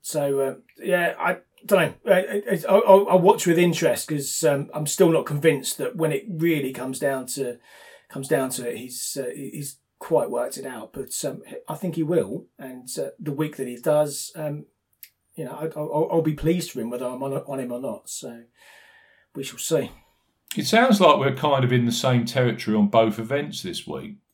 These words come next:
Speaker 2: because clearly the John Deere Classic over in the P G A Tour is another one of these renowned total and utter birdie fests. Um,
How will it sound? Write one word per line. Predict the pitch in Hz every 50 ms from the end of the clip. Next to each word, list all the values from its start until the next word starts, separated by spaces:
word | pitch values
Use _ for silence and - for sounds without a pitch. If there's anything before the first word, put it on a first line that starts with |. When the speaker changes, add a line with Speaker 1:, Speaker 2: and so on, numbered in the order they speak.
| _ _ _ _ _ _ _ _ _
Speaker 2:
because | - 101 101 - 110 107 101 98 - -
clearly | - - 131 127 113 101 90 82
the | 92
John | 104 - 120 110 104 101 101
Deere | 107 101 98 95
Classic | - - - 123 110 101 - - 92 87 -
over | 95 92 92 80 85 90
in | 92
the | 87 90
P | - - 95 92 85
G | 92 95
A | 90 90 -
Tour | - - - - 110 87 78 76 78
is | 82 82 90
another | 85 87 92 92 95 90 90
one | 85 85 85 87
of | 87 85 85
these | 87 85 85 85 85 82 82 - - - - - - - _ _ _ _ -
renowned | 98 101 98 95 95 98 98 95 92 90 87 85 82 82 85 80 - - - - _ _ _ _ _ _ _ _ _ _ _ _ _ _
total | - - 117 107 101 98 92 95 92
and | 92 95
utter | 95 101 95 - - 101
birdie | - - 101 101 98 98 98 98
fests. | - 104 107 127 131 - - - - - - - _ _ _ _ _ _ _ _ _ _ _ _ _ _ _ _ _ _ _ _ _ _ _ _
Um, | - 101 98 95 95 95 101 -